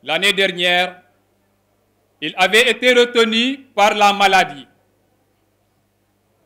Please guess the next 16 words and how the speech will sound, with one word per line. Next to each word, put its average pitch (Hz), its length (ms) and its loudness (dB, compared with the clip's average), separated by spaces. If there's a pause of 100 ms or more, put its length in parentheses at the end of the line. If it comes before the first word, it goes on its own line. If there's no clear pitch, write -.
(460)
Nous 147 220 -8
avions 220 340 0
prié 240 440 2
pour 247 200 -8
lui, 208 280 -6 (760)
en 151 200 -6
espérant 220 480 2
que 233 160 -4
cette 254 300 -2
année, 220 260 0 (680)
nous 185 220 -8
serions 269 840 2 (160)
ensemble 214 800 -4
à 165 140 -4
ce 170 120 -12
lieu 190 320 -2